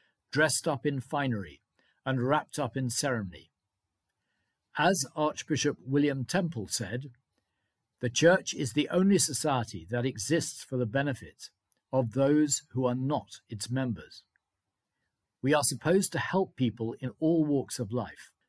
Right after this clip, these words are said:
to understand why this simple process of sharing love, helping those most in need and most different to us, is bringing us closer to God. As Bishop Stevens says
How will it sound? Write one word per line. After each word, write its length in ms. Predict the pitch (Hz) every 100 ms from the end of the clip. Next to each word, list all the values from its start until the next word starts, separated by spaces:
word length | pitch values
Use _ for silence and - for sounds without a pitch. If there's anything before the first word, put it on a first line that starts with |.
| -
to 140 | 156
understand 760 | - 160 156 - - 143 127 104
why 280 | 123 151 160
this 240 | 147 -
simple 400 | - 170 156 160
process 640 | 139 147 127 - 87 -
of 140 | 110 92
sharing 420 | - 135 131 127
love, 320 | 127 110 90 - _ _ _ _ _ _ _ _ -
helping 420 | 160 165 165 147
those 340 | 143 147 117
most 340 | 113 147 - 151
in 160 | 135
need 380 | 131 120 95 101 _
and 200 | 131 131
most 320 | 127 135 - -
different 420 | 143 - 120 101
to 200 | 156 135
us, 280 | - - - _ _ _ -
is 160 | 127
bringing 420 | 101 139 139 139
us 220 | 131 123 -
closer 400 | - 127 - 110
to 160 | 113
God. 440 | 101 127 117 82 - _ _ _ _ _ _ _ _ _ _ _ -
As 180 | 123 107
Bishop 340 | 151 - -
Stevens 520 | - 160 135 131 117
says 400 | - 165 95 -